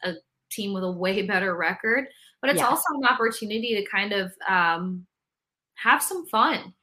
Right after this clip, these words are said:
Speaker 1: Uh, Coach Cooper and I got a chance to chat over Thanksgiving break, and he said that he thinks it's crucial actually to make sure that fun remains in the game. That's why sometimes we'll have, like, different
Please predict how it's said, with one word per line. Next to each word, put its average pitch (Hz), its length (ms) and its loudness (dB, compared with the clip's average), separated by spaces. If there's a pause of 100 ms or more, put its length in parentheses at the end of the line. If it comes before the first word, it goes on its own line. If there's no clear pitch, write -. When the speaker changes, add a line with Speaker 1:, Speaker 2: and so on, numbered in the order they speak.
(220)
Speaker 1:
Uh, 196 200 4
Coach 233 280 -2
Cooper 262 240 -2
and 254 100 0
I 208 100 0
got 208 140 2
a 202 100 -2
chance 208 260 -6
to 190 60 -6
chat 202 360 4
over 190 240 -4
Thanksgiving 196 560 -6
break, 196 260 0
and 190 100 -6
he 190 120 -6
said 190 200 -4
that 180 200 0 (240)
he 202 200 -10
thinks 220 200 -2
it's 196 160 -6
crucial 196 640 -6
actually 165 540 -6
to 185 100 -10
make 175 200 -6
sure 185 120 -6
that - 200 -10
fun 190 280 -4
remains 175 340 -6
in 185 100 -6
the 160 120 -8
game. 185 440 -2
That's 175 200 -2
why 175 80 -2
sometimes 180 400 -8
we'll 175 100 -12
have, 175 220 -2
like, 156 180 -10 (360)
different 202 420 0